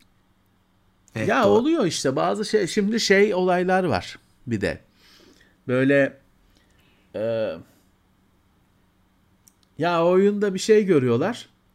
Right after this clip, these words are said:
Speaker 2: <laughs> Bu ileride bizde patlar diye ya da başka bir tabiri de var onun da biz kullanamayız. Şey yapmıyorlar. Ee, yani girmesin başımıza bela olur diye getirmiyorlar. Öyle bir şey vardır.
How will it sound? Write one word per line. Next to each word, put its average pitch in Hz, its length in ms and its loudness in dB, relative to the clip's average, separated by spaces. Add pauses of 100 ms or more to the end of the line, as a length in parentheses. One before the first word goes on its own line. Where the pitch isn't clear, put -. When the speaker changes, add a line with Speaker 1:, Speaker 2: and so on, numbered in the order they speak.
(440)
Speaker 2:
<laughs> 120 100 -8 (100)
Bu 185 180 0
ileride 175 500 2
bizde 175 400 0
patlar 180 560 -2
diye 175 320 0 (680)
ya 143 160 0
da 143 120 2
başka 147 380 -2
bir 143 80 -6
tabiri 147 460 -4
de 135 120 -2
var 127 120 -4
onun 180 280 -6
da 147 100 -2
biz 143 180 -10
kullanamayız. 131 760 -4 (840)
Şey 254 160 2
yapmıyorlar. 110 640 -2 (840)
Ee, 82 60 -12 (1200)
yani 143 280 -4
girmesin 143 680 2
başımıza 139 760 -4
bela 139 320 0
olur 127 320 -2
diye 180 180 -2
getirmiyorlar. 185 640 -2
Öyle 190 360 -2
bir 185 60 -2
şey 196 240 -2
vardır. 170 440 -2